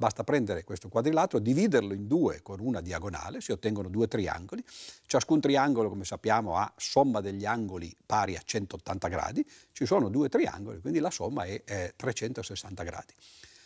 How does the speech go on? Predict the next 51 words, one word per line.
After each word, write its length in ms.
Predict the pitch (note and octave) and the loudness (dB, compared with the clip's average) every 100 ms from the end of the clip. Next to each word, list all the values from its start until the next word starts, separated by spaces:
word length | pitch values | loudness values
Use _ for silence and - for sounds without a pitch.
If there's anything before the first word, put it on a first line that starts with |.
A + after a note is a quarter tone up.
| - | -6
Ma 140 | - F#3 | 0 2
trecentosessanta 720 | A3+ - - - G#3+ A#3+ B3+ | 2 2 0 0 0 0 2
gradi 240 | A3+ D#4+ | 2 2
è 20 | |
proprio 240 | - F#3+ D#3+ | 0 0 2
quello 160 | D3 | 2
che 120 | B2 A#2 | 0 -2
serve 360 | - D#3 C3 | 0 0 0
per 140 | A2 A2+ | -2 -2
ricoprire, 880 | B2 C3+ D3 C3+ B2 A2 G2+ D#3+ - | -2 -2 -2 0 -2 0 0 -2 -4
eh, 160 | A#2+ | 0
l'angolo 540 | A2 G#2+ C3 C3 B2 C#3 | 2 4 4 2 0 -2
giro 340 | G2+ A2 A#2+ | -4 -2 -2
attorno 440 | G#2+ - A2+ A#2+ | 0 2 4 4
ad 100 | A#2 | 0
un 100 | C#3 | -2
punto, 380 | E3 A#3+ A#2+ G2 | -2 -2 -2 -4
esattamente 480 | F#2 F2 G#2 B2 - | -10 -8 -4 -2 -4
come 140 | G#2 | -4
facevamo 440 | F#2+ G2+ G#2+ G#2+ A#2+ | -4 -4 -2 -2 -2
prima 240 | B2+ B2+ | -2 -4
con 140 | G#2+ G#2 | -4 -6
le 80 | |
piastrelle 480 | F#2 G2 - A2 G2 | -6 -8 -4 -2 -2
regolari. 500 | G2 G#2+ D#3 G3+ - - - - - - _ | -2 0 0 0 -4 -14 -20 -20 -20 -20 _
E 100 | - | 4
allora 180 | D#3+ B3 | 6 6
se 100 | G#3 | 4
noi 160 | B3+ E4 | 2 4
prendiamo 380 | E3 E3 G#3 | 6 6 4
quattro 360 | - A3 A3+ F3+ | 4 2 4 2
coppie 280 | - A3+ E3+ | 4 2 2
di 80 | C#3+ | 2
un 80 | D#3+ | 2
quadrilatero 540 | F#3 F#3 A#3+ D#4+ C3 | 2 4 2 2 0
qualunque, 560 | - E3+ B3 B2 G#2+ F#2 | 4 4 4 2 0 -2
magari 320 | G2+ - B2 | -2 -2 -2
sghembo 500 | E2+ G2+ C#3 A#2 G#2 | -2 2 2 2 -2
così 240 | F#2 F#2+ | -8 -8
un 140 | A#2+ E2+ | -8 -6
trapezio, 720 | F#2 - A2+ - A2+ F2+ G2 | -6 2 2 2 2 4 2
ad 100 | E2+ | 0
esempio, 460 | G2 F#2 G2 G#2 | -4 -4 -4 0
o 280 | G2 F#2+ F#2+ | 4 6 4
un 160 | F#2 F2 | 2 -2
rombo, 420 | F#2 C3 A2+ G2 | 4 4 2 -4
o 340 | F#2 F#2+ G#2 G#2 | -6 -6 -10 -6
quello 220 | E4 C#4 | -2 -2
che 100 | G2 | -2
si 160 | - | -4
vuole, 300 | G#2 G2 - | 0 0 -2